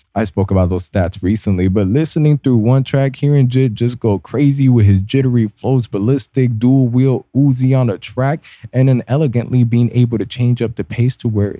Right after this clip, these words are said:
you know, just smoother vocals, transitioning to different songs, different sequencing, incredible. Right now, Mister Morale and the Big Steppers, we'll see how Jid the Forever Story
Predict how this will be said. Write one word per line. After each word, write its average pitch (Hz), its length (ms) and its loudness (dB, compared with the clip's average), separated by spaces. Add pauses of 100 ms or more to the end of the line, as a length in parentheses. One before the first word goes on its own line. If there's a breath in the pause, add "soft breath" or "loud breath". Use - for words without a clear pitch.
you - 80 -10
know, - 200 -10
just 113 220 -6
smoother 131 520 2
vocals, 127 640 -2
transitioning 117 720 0
to - 80 -16
different 104 420 -6
songs, 135 480 0 (240)
different 104 300 -6
sequencing, 107 640 -4 (480 loud breath)
incredible. 110 640 -2 (400)
Right 110 200 0
now, 117 180 2
Mister 113 240 -2
Morale 113 180 4
and 110 80 2
the 104 40 0
Big 104 180 -2
Steppers, 101 400 -6
we'll 107 100 -2
see 117 400 0
how 101 300 2
Jid 110 420 0 (840)
the 107 80 -2
Forever 110 360 0
Story 104 420 -2